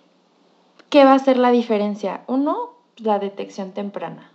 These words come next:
O sea, creo que eso es importante. El que tengas un equipo multidisciplinario y que hagas clic con tus terapeutas.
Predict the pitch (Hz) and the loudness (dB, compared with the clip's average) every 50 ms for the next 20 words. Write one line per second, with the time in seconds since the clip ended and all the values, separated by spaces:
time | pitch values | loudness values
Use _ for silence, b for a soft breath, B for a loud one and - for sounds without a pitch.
0 | _ _ - 190 190 - 208 208 202 - 226 214 220 208 202 - 196 185 - 180 | _ _ -14 -12 -10 -8 -6 -6 -4 -4 -6 -6 -6 -6 -8 -8 -10 -12 -10 -10
1 | 175 175 - 175 170 170 170 - - 196 190 190 - 202 202 - 214 220 220 226 | -10 -10 -10 -12 -12 -12 -12 -12 -10 -10 -8 -6 -8 -8 -6 -4 -4 -2 -2 -2
2 | 226 226 240 240 240 247 254 254 240 247 - 285 311 302 - 220 196 196 196 202 | -2 -2 -2 -2 -2 -2 -2 -4 -4 -6 -6 -8 -6 -4 0 0 0 0 0 -2
3 | 202 202 202 - 202 202 202 196 - 202 196 - 196 190 196 196 196 190 196 202 | -4 -4 -4 -4 -4 -6 -6 -6 -6 -8 -8 -8 -10 -10 -6 -4 -2 0 0 2
4 | 208 233 - - 202 214 214 208 208 208 208 208 208 - - 226 214 214 214 - | 2 0 0 -2 -4 -2 0 0 2 2 0 0 -2 -6 -2 0 0 0 -2 -4
5 | - - - 196 196 196 208 202 - - 196 185 175 170 175 196 190 190 185 190 | -14 -12 -10 -8 -8 -8 -10 -14 -10 -6 -6 -4 -4 -4 -4 -4 -6 -6 -6 -8
6 | - - - - _ | -12 -12 -12 -16 _